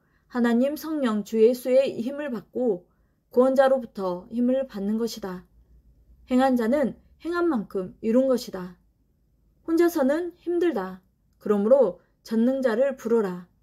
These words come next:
성령을 찾고 주를 부르고 같이 하여라. 또 형제들과 함께 주를 당기듯 하여라. 이것이 지혜다. 지금은 저마다 최고의 신앙 작품을 만들고 행해야 될 때다.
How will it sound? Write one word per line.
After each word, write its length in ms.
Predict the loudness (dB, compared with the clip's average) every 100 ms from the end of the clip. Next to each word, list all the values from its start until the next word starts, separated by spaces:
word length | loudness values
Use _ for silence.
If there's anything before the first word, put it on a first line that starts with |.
| _ _ _
성령을 540 | -6 -4 -2 -2 -4
찾고 560 | -8 -8 -2 0 -2 -8 -8
주를 420 | -4 -2 -4 -4
부르고 520 | -4 -4 -2 -4 -6 _ _
같이 380 | -6 -6 -4 -6
하여라. 520 | -2 -2 -4 -6 -10 _ _ _ _ _ _
또 220 | 2 4 4
형제들과 760 | 0 -2 0 2 0 -2 -6 -6
함께 420 | -4 2 2 2
주를 280 | -2 -4 -2
당기듯 520 | -2 -2 2 0 0 _
하여라. 560 | -6 -2 -2 -4 -10 -16 _ _ _ _ _ -4
이것이 580 | 2 4 2 -6 -6 -4
지혜다. 540 | 4 4 4 -2 -12 _ _ _ _ _ _ -6
지금은 480 | 0 2 2 0
저마다 640 | -2 0 0 -2 -4 -6 -14 -4
최고의 500 | -2 4 6 6 2
신앙 320 | -6 -6 -6
작품을 440 | -6 -4 -2 0
만들고 680 | 0 -2 -2 0 2 0 -6 _ -10
행해야 360 | -4 -2 -2
될 180 | -2 -4
때다. 400 | -2 -4 -4 -10